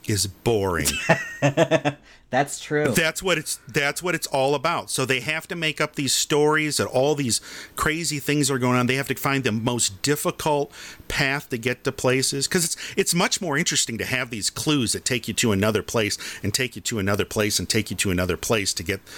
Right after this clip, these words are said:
Speaker 1: you know, put the story together.
Speaker 2: Mm-hmm.
Speaker 1: Because if, you know, if, if Dan Brown's books were based on actual, you know, reality and how regular life works,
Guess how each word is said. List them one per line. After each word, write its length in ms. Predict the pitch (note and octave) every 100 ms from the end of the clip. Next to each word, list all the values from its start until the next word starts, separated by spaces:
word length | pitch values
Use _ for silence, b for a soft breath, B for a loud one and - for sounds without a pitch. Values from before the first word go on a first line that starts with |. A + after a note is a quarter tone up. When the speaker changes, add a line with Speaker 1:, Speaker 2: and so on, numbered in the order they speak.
| B
Speaker 1:
you 60 | A#2
know, 80 | A2
put 180 | C#3+
the 60 | -
story 460 | - - B2+ C#3 G2+
together. 360 | D#2 C2 - -
Speaker 2:
Mm-hmm. 140 | A2 A2+
Speaker 1:
Because 340 | - F3+ - -
if, 220 | D3+ -
you 60 |
know, 100 | C#3 C#3+
if, 220 | C#3 - B
if 160 | - C3+
Dan 240 | E3 F#3
Brown's 340 | G3+ E3 D#3+ B2+
books 320 | A#2 D3+ -
were 80 | B2
based 360 | A#2+ B2 -
on 160 | C3+ A2+
actual, 520 | G#2+ B2+ D3 C3 A2+ -
you 100 | B2
know, 160 | F2+
reality 600 | F#2+ G2 G#2+ G2+ A#2 C#3
and 80 | C3
how 160 | A#2 G2+
regular 340 | G#2+ A2+ B2
life 320 | G2 G2 A2
works, 500 | F#2 G2+ C3+ - -